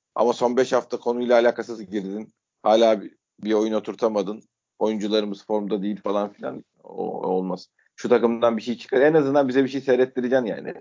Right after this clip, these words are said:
Olam-, şampiyon olamıyor. Ya on puanı yiyene kadar aklın neredeydi deriz. Homurdanırız. "Seneye hocam yapma böyle işi, sıkı tut baştan." deriz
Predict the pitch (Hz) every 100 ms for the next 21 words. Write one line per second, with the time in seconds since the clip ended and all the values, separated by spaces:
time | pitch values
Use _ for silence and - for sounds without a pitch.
0 | _ - - - 156 160 160 _ _ _
1 | 101 95 92 135 143 127 120 113 123 120
2 | 127 120 123 120 123 120 - _ _ -
3 | 113 117 117 120 113 110 113 - 117 120
4 | 120 104 95 90 85 113 123 117 117 113
5 | 117 110 131 117 113 117 110 113 113 113
6 | 107 101 104 101 101 104 107 - 95 -
7 | 92 - 90 92 - - _